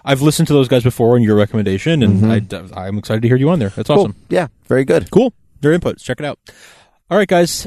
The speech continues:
Speaker 1: I think that just about does it. Happy Halloween.
Speaker 2: Happy Halloween.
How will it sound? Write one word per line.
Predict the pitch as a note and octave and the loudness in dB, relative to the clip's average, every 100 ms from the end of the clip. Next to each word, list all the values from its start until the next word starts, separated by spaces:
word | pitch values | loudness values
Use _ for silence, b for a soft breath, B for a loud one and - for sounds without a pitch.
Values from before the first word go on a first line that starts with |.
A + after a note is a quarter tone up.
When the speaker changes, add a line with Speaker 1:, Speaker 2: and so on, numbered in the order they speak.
| - | 0
Speaker 1:
I | |
think | C#3+ D#3 | 0 2
that | D#3 | 0
just | D3+ D3 | 0 0
about | D#3 D3 | 0 2
does | D#3 C#3 | 2 2
it. | D#3 | 0
Happy | G2+ C3+ D#3 | -2 -2 2
Halloween. | C#3 C#3+ C#3+ C#3 C#3+ A3+ _ _ _ - | 2 2 2 2 0 -6 _ _ _ -2
Speaker 2:
Happy | A2+ A#2+ | 0 2
Halloween. | A#2 A#2 A#2 E3+ | 2 2 2 -2